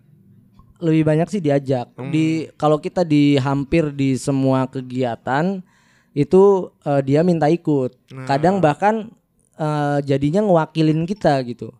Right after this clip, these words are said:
Speaker 1: Kitanya
Speaker 2: Hmm.
Speaker 1: masih, eh, di kerjaan,
Speaker 2: Iya.
Speaker 1: terus ada sebuah acara kayak misalkan gigs atau
Speaker 2: Ah.
Speaker 1: apa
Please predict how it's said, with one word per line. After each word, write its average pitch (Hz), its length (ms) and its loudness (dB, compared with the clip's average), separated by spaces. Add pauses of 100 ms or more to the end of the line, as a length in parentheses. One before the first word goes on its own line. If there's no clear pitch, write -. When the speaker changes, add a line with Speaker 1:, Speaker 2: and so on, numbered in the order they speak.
(520)
Speaker 1:
Kitanya 135 360 0
Speaker 2:
Hmm. 135 120 0
Speaker 1:
masih, 131 320 -4 (280)
eh, 127 540 -8 (300)
di 135 140 -8
kerjaan, 131 720 -2
Speaker 2:
Iya. 190 80 -12
Speaker 1:
terus 143 280 0 (340)
ada 127 540 -4
sebuah 123 360 -4
acara 123 400 -2
kayak 127 160 -8
misalkan 120 380 -6
gigs 127 460 -6
atau 120 200 -14
Speaker 2:
Ah. 117 140 -4
Speaker 1:
apa 127 240 2